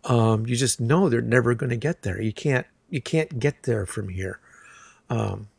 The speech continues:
with those kids. So you d-, make a decision. You say, "Okay, how can I best serve the minimum administrative target, and at the same time,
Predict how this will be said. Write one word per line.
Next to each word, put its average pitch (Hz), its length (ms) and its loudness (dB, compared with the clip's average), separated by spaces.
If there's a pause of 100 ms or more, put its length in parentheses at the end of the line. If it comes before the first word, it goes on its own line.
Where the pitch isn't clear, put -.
(140)
with 127 160 -4
those - 220 -4
kids. 117 200 -4
So 190 80 4
you 208 120 4
d-, 180 260 -4
make 170 180 4
a 185 60 8
decision. 175 420 2
You 117 60 0
say, 120 160 2
"Okay, 127 320 4
how 131 460 4 (1080)
can 139 140 4
I 131 160 2 (440)
best 135 460 4
serve 120 640 4 (140)
the 123 640 2 (160)
minimum 151 680 2 (840)
administrative 123 1000 4 (280)
target, 208 600 2 (840)
and 185 100 4
at 180 80 4
the 170 100 4
same 208 240 6
time, 175 460 6